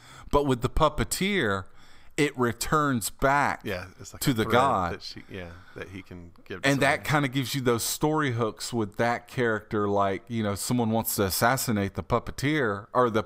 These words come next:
Speaker 1: not, yeah, the, the, the puppeteer to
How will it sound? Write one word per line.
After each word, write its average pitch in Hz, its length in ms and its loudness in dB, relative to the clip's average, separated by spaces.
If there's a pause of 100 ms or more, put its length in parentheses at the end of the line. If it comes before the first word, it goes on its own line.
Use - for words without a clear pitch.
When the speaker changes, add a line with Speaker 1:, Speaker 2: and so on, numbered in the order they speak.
(120)
Speaker 1:
not, 117 260 0
yeah, 139 260 2
the, 107 300 0
the, 101 280 0
the 104 140 -6
puppeteer 139 600 -2
to 107 260 0